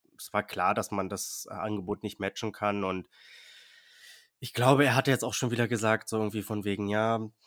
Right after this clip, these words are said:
also er sieht auch Potenzial im Team und blabliblub. Natürlich auf der einen Seite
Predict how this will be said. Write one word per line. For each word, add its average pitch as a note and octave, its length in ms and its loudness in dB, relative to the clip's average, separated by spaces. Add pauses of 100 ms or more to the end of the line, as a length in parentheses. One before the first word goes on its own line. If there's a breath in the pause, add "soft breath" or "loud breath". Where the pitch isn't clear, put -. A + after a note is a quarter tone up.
(160 soft breath)
also G2 380 -4
er F#2+ 220 -2
sieht G2+ 220 -6
auch G2 160 -8
Potenzial G#2+ 680 -2
im G#2+ 160 -4
Team G#2 400 -4
und F#2+ 180 -6
blabliblub. G2 720 0
Natürlich G#2 480 -6
auf - 160 -10
der F#2+ 120 2
einen G2 180 2
Seite G2 520 -4